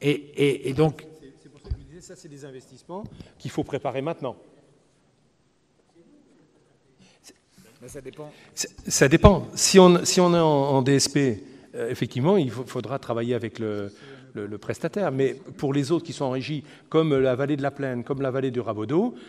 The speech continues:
Speaker 2: euh, c'est notre matériel. Donc effectivement, ça sera à nous, mais ça, on, on vous présentera les, tout, tout ce qu'il faut faire,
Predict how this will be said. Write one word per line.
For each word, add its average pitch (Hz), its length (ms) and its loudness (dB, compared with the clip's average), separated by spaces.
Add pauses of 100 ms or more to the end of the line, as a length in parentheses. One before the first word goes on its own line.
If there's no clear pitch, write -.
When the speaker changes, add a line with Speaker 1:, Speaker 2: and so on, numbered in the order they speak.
(180)
Speaker 2:
euh, 120 140 -6
c'est 131 180 -4
notre 156 200 -4
matériel. 131 500 -6 (440)
Donc 127 180 -6
effectivement, 135 480 -6
ça 139 200 -6
sera 135 260 -2
à 117 220 -6
nous, 196 280 -2 (240)
mais 120 80 -6
ça, 185 220 -2
on, 127 580 -4 (260)
on 127 60 -10
vous 120 140 -8
présentera 127 540 -4
les, 113 300 -4 (280)
tout, - 180 -20
tout - 100 -12
ce - 80 -14
qu'il 135 120 -10
faut 127 120 -4
faire, 185 380 -4